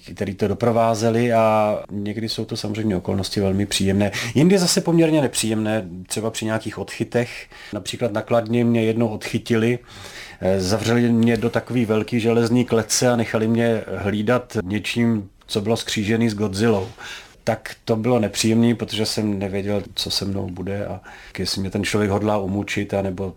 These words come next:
předat, předat policii. Nakonec mě předal policii, takže to všecko dobře dopadlo.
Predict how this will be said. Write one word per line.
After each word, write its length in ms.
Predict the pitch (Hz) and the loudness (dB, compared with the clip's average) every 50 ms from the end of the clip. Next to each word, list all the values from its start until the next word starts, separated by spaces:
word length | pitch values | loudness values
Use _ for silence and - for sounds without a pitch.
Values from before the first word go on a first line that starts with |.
| - - | -14 -12
předat, 260 | - 92 90 95 - | -10 -6 -6 -6 -6
předat 280 | - - 90 101 107 - | -6 -10 -10 -10 -12 -10
policii. 400 | - 90 87 90 - - - 95 | -8 -6 -6 -4 -4 -4 -4 -2
Nakonec 300 | 95 90 - 107 104 - | -4 0 0 0 0 2
mě 80 | - 98 | 0 -2
předal 300 | - - 101 113 110 - | -2 0 2 2 2 2
policii, 460 | - 98 95 92 - - - 98 92 | 0 -2 -2 -2 -4 -4 -4 -4 -4
takže 200 | 95 98 87 95 | -4 -6 -6 -6
to 100 | - 98 | -8 -8
všecko 320 | - - 85 - - 95 | -8 -8 -10 -8 -8 -6
dobře 220 | 85 82 90 98 87 | -6 -6 -6 -8 -10
dopadlo. 360 | 82 82 - - 85 - - | -10 -10 -12 -14 -14 -14 -14